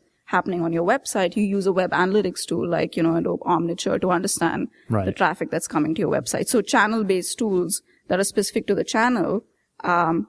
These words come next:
Speaker 1: but also give you intelligence on what's happening within that channel.
Speaker 2: And what, I mean, what do you think companies should be doing that they're not doing with this customer data? Can they get better at it?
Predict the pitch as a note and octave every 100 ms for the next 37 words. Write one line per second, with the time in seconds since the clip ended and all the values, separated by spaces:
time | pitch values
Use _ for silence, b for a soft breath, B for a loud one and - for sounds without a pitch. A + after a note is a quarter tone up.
0 | - G3+ G3 B3 G3+ G#3 G3 F#3 F3 F3
1 | F#3 F3+ F3 F3 E3+ F3 - G3 F#3+ -
2 | - G3 E3 - - - - - - C#3
3 | B2+ B B B C#3+ D3+ D3+ F3 - -
4 | C3 C3+ C3 - C3+ D#3 F3 C#3+ D3 -
5 | C3 B2+ A#2 G2+ - B2 C3 A#2 A#2+ A#2+
6 | A2+ G2+ F#2+ F#2 F#2+ G2+ - A#2+ A#2+ B2
7 | B2 _ _ _ A#2 - A#2+ - A#2+ C3
8 | A#2+ A#2+ A#2+ A#2+ A#2 A2 G#2+ A#2+ G#2 A2
9 | G2 B2 C3+ D#3 E3+